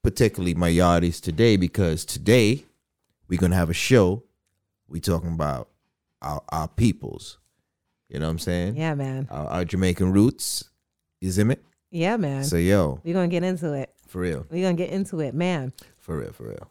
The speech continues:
Speaker 2: First, I gotta, um, so I gotta go into, we might as well just make it a segment of the show.
Speaker 1: Facts.
Speaker 2: You
Speaker 1: Let's
Speaker 2: know,
Speaker 1: go.
Speaker 2: for like, for like the first ten minutes where Katami, it's the Katami Safia bitches about being a parent segment.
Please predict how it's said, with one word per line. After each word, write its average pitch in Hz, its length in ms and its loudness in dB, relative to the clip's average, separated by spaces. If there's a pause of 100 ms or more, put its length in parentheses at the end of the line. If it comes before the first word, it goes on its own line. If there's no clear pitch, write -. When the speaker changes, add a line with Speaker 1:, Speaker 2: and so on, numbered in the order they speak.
Speaker 2:
First, 220 540 2
I 175 120 2
gotta, 165 400 0
um, 135 520 -6 (680)
so 226 120 -2
I 202 60 2
gotta 196 180 2
go 185 160 0
into, - 220 -4
we 226 120 -2
might 254 140 2
as 185 80 0
well 180 80 0
just 165 160 -4
make 170 180 0
it 151 80 -2
a 143 60 -4
segment 170 420 0
of 131 80 -8
the 135 80 -4
show. 123 400 -4 (140)
Speaker 1:
Facts. - 420 -10
Speaker 2:
You 185 120 2
Speaker 1:
Let's 160 100 4
Speaker 2:
know, 151 60 0
Speaker 1:
go. - 60 0
Speaker 2:
for 196 60 4
like, 170 200 4
for 175 80 -2
like 147 300 -4 (100)
the 160 220 -2
first 175 300 -2
ten 170 160 -2
minutes 160 220 -2
where 160 100 -4
Katami, 156 400 -4
it's 156 100 -4
the 151 160 -4 (220)
Katami 156 540 -2 (360)
Safia 160 360 -2
bitches 143 320 -2
about 143 240 0
being 143 200 0
a 135 60 -2
parent 151 360 -4
segment. 175 400 -4